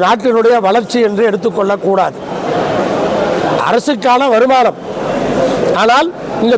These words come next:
தொழிற்சாலைகள் மூடப்பட்டு கொண்டிருக்கின்றன. அப்படி அழுத்தம் கொடுக்கறதுனால,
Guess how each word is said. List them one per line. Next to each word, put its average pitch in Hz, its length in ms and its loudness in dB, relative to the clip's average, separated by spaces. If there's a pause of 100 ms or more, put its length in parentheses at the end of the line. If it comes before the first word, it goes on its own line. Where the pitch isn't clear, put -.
தொழிற்சாலைகள் 262 600 2
மூடப்பட்டு 220 360 0
கொண்டிருக்கின்றன. 165 640 -2 (1400)
அப்படி 196 260 2
அழுத்தம் 233 340 0
கொடுக்கறதுனால, 185 540 2